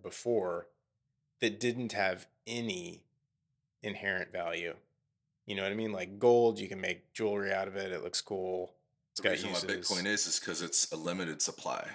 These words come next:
Speaker 2: So the reason why it's being acquainted to a, um, a store of value is because you can't make any more. It can't be manipulated. It's decentralized.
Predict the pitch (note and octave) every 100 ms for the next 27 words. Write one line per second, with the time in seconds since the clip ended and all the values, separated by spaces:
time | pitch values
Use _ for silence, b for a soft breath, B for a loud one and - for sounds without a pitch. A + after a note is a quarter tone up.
0 | - - - - F2+ F#2+ F#2 E2 D#2+ D#2
1 | C#2+ - - - - - - F2 - -
2 | - - - _ _ - - A#2 A2 F#2
3 | - F#2 D2 D#2+ D#2+ C#2+ C2+ A#1+ - -
4 | B _ - E2 E2 - F2+ D#2 D#2+ G2+
5 | F2 D#2+ - - F2 - E2 F#2+ - E2
6 | - D#2+ E2+ E2 - F#2+ E2+ E2+ D#2+ D2+
7 | E2+ - D#2 D2 D#2 D2+ - - D#2+ F2+
8 | - G2 - E2+ D#2 D2+ D2+ -